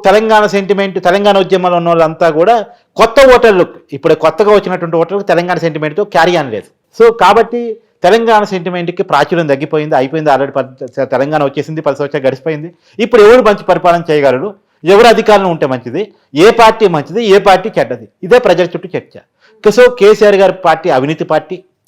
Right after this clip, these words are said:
కేసీఆర్ గారి పార్టీ కుటుంబ పార్టీ, కేసీఆర్ గారి పార్టీ దోపిడీ పార్టీ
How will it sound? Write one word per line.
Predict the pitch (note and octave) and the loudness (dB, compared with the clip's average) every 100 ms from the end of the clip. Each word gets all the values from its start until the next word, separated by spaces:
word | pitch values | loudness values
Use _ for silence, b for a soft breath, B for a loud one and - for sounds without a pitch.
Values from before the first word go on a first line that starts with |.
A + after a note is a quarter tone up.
| _ | _
కేసీఆర్ | E3+ F3+ G3+ G3+ G3+ | -2 0 4 4 4
గారి | G3 | 2
పార్టీ | F3+ F3 E3+ | 0 -4 -4
కుటుంబ | - A#2+ C3 G3 | -8 -2 0 2
పార్టీ, | D#3+ D3+ - F3+ _ b b b | 0 -2 -4 -12 _ b b b
కేసీఆర్ | G3 A3+ A3+ A3+ | 4 6 6 4
గారి | A3 G#3+ | 4 4
పార్టీ | G3 F#3+ G3+ | 2 2 -2
దోపిడీ | C3 C#3 E3+ E3+ | 2 0 0 0
పార్టీ | E3 D#3 G#2+ | 0 -2 -4